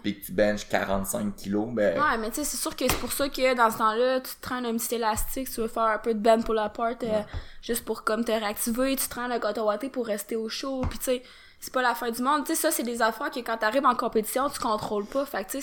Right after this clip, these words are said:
Speaker 2: si t'arrives pis ta batch, t'as, t'es dix-huit, là, c'est parce que ça donne qu'il y avait du bench only avec, euh, les filles, là, à ce moment-là.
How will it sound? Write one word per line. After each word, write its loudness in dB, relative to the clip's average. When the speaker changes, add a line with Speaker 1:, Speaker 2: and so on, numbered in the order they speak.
Speaker 2:
si -4
t'arrives -2
pis -8
ta -2
batch, 2
t'as, -2
t'es -6
dix-huit, -2
là, -2
c'est -6
parce 0
que -2
ça 4
donne 2
qu'il -4
y -2
avait 0
du -6
bench 2
only 0
avec, 2
euh, -2
les -4
filles, -4
là, 4
à 2
ce -6
moment-là. 2